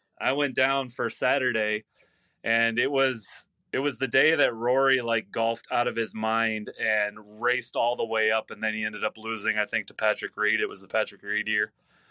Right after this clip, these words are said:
But, uh, that, I've never, I've never gone to a course where I was expecting so, such an incredible course and w-,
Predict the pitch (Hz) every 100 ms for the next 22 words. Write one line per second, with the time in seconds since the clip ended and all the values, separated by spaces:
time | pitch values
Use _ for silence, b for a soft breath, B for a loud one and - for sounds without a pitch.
0 | b b b _ - 117 113 - 113 113
1 | 107 104 - _ _ _ _ _ _ _
2 | - 110 120 123 143 - - _ _ _
3 | _ _ - 139 127 131 147 165 170 160
4 | 143 _ _ _ _ _ _ _ - 127
5 | 139 175 196 156 147 156 156 139 127 -
6 | 131 131 127 - _ _ _ _ _ _
7 | _ 113 110 120 127 123 120 113 113 -
8 | - 131 139 127 117 - - 139 131 -
9 | 135 120 - - - - - - 135 143
10 | - _ - - 151 - 151 117 - 131
11 | 131 131 127 - 117 113 107 - b b
12 | b b b 120 123 117 113